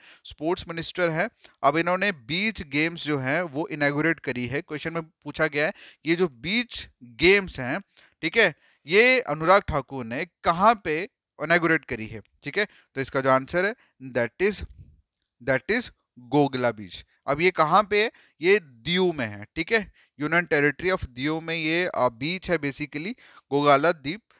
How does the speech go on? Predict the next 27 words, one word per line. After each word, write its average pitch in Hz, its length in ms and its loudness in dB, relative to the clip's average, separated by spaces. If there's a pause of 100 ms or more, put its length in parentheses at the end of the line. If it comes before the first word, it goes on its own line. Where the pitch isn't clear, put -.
(160)
बीच, 170 380 -4
सॉरी। 151 380 2 (280)
तो 151 100 -4
वहाँ 139 440 4
पे 175 140 -2
अनुराग 143 540 2
ठाकुर 147 340 -4
जो 127 120 -6
कि, 123 320 -8 (120)
आ, 123 160 0
यूनियन 143 320 -4
स्पोर्ट्स 147 320 -10
मिनिस्टर 151 280 -6
है, 170 120 0 (340)
इन्होंने 160 280 -2
वहाँ 123 240 2
पे 165 140 -6
बीच 143 400 -8
गेम्स 135 240 -4
जो 135 80 0
है 190 60 0
वो 214 100 -2
इनॉगरेट 113 400 -4
करी 104 220 -10
है। 104 160 -12
क्लियर 190 300 2
है? 247 80 2